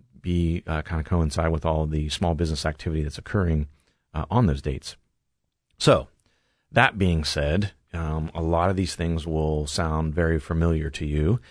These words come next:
Um, you've heard 'em here on the, uh, on the shows, uh, B two B radio shows and things like that. But again, these are things that small business owners, um, we surveyed five hundred, and I think, uh, three hundred eighty or so got back to us. So, uh, had a pretty good turnout.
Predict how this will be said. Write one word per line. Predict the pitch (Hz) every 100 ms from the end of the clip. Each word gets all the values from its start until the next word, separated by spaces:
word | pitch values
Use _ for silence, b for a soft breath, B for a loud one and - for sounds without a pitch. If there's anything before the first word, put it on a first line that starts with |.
| b b b
Um, | 78
you've | 76 73
heard | 92 82
'em | 82
here | 85 80
on | 78 80 80
the, | 78 73
uh, | 73 -
on | 85
the | 71
shows, | - 90 82 82 85 76 -
uh, | 78 71
B | 73 80
two |
B | 80
radio | 76 80 80
shows | 78 87 82 82
and | 71
things | 78 78
like | 76
that. | 82 82 78 - b b b b b
But | -
again, | 90 107
these | 110 110
are |
things | 98 107 98
that | 90 -
small | 101 98
business | 90 92 90 85
owners, | 90 90 85 78 -
um, | 73 78
we | 80
surveyed | - 98 85 78
five | - 92 92
hundred, | 92 95 92
and | 82
I | 73
think, | 101 87 - _ _ _ _ _ -
uh, | 71 69
three | - - 101
hundred | 87 73
eighty | 78 82 87
or | 85
so | - 92
got | 85 80
back | 82 87
to | - 107
us. | -
So, | 76 78 78 -
uh, | 80 73
had | 92 80
a |
pretty | - 87
good | 78 82 -
turnout. | 85 85 98